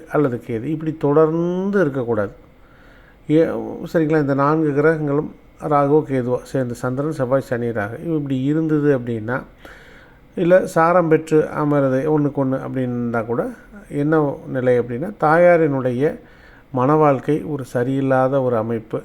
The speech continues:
இந்த ரெண்டாம் தாரமா வாக்கப்படுறது இந்த மாதிரி கூட இருக்கலாம், அல்லது திருமண வாழ்க்கை சரியில்லாத அமைப்பு கூட இருக்கிறதுக்கு வாய்ப்பு இருக்கு. அடுத்த பாயிண்ட், சந்திரன் சனி சாரம் பெற்றாலோ அல்லது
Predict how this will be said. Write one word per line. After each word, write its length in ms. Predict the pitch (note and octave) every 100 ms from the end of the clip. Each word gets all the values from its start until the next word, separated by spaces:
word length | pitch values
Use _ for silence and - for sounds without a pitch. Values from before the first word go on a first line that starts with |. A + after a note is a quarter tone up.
| D#3+
இந்த 100 | D3+ C3+
ரெண்டாம் 320 | C#3 D3 C#3
தாரமா 260 | B2+ B2+ A#2+
வாக்கப்படுறது 560 | A#2 A2+ A2+ A#2 A2 A#2+ C3+
இந்த 140 | C#3
மாதிரி 240 | C3+ C3 B2
கூட 140 | B2 B2+
இருக்கலாம், 440 | A#2 A#2+ A2+ B2 -
அல்லது 240 | C3 B2+ C3 D#3+
திருமண 240 | D#3 D#3 C#3
வாழ்க்கை 240 | C3 C#3+ -
சரியில்லாத 500 | B2+ C3 B2+ B2 A#2+
அமைப்பு 280 | A#2 B2 - B2
கூட 100 | D#3
இருக்கிறதுக்கு 440 | D3+ C3 A2+ D3 D3+
வாய்ப்பு 280 | A#2+ A#2 A#2
இருக்கு. 200 | - - - - - - - - - - - - - -
அடுத்த 240 | F3+ F#3+ C#3
பாயிண்ட், 280 | A#2 G#2+ G#2+ - -
சந்திரன் 440 | E3+ F#3 F#3+ F#3 D3+
சனி 180 | D3+ E3+
சாரம் 400 | D#3+ D3 C#3+ C3
பெற்றாலோ 440 | B2 C3 A#2+ D#3 E3
அல்லது 220 | C#3 C3